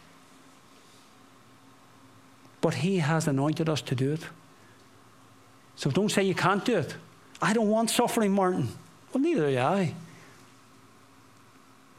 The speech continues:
But listen, his grace is sufficient. And we can do it.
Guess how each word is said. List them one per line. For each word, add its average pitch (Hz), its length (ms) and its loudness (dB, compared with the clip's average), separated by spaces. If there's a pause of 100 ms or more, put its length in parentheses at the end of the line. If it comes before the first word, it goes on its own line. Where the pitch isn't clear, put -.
(1120)
But 151 100 -2
listen, 143 500 -2 (680)
his 160 280 0
grace 147 400 -2
is 139 140 -2
sufficient. - 640 -6 (960)
And 123 120 -2
we 143 120 -2
can 143 280 0
do 123 160 -2
it. 127 160 -6